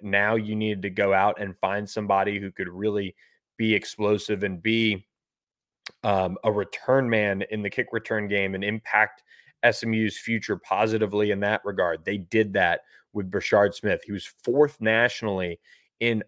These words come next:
average yards per kick return, tops in the A C C. Now he comes over from Miami to play for S M U for what will likely be his last year of college eligibility. He'll be able to play in that room for Ky-, Kyle Cooper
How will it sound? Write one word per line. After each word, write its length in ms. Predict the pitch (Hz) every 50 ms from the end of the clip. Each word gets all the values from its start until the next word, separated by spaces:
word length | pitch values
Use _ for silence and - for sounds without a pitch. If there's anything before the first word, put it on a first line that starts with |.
| _
average 460 | - 104 110 120 120 127 131 120 104 107
yards 320 | 110 107 107 107 107 -
per 160 | - - 104
kick 280 | - - - 120 113 -
return, 460 | 101 - - - 101 98 95 92 90 - _ _ _ _ _ _ _ _ _
tops 440 | - - 127 120 113 - - - -
in 140 | - 113 104
the 140 | 104 104 104
A 120 | 104 101
C 180 | - - 110 98
C. 520 | - - - 120 113 110 101 95 92 - _ _ _ _ _ _
Now 480 | 98 92 95 98 104 110 113 107 110 -
he 100 | - 101
comes 240 | - - 110 110 101
over 220 | 104 101 95 92
from 160 | - - 92 90
Miami 580 | 87 87 90 98 110 127 131 127 120 - _ _ _ _
to 60 | - -
play 240 | - - 135 147
for 180 | 143 - 139 117
S 220 | 101 95 - -
M 100 | 110 101
U 140 | 101 101 98
for 140 | - - 98
what 180 | 90 98 98 92
will 100 | 92 92
likely 300 | 101 107 104 - 110 101
be 180 | 92 107 107
his 160 | 101 95 87
last 480 | 87 87 90 95 98 101 101 - - -
year 200 | 104 104 104 101
of 160 | - - 90 -
college 360 | - 98 101 101 98 92 101
eligibility. 800 | 101 101 95 90 92 - 101 104 113 120 113 120 120 113 113 - _ _ _ - _ _ _ _ _ _ _
He'll 160 | - 120 127 131
be 180 | 131 139 135
able 160 | 131 123 123
to 80 | 113 113
play 340 | - - - 120 120 120 120
in 80 | 117
that 200 | 117 113 113 78
room 240 | 113 113 113 117 113
for 140 | - - 95
Ky-, 180 | - - - 107 - - -
Kyle 260 | - - 110 104 98
Cooper 560 | - - - 156 160 - 123 110 101 104 104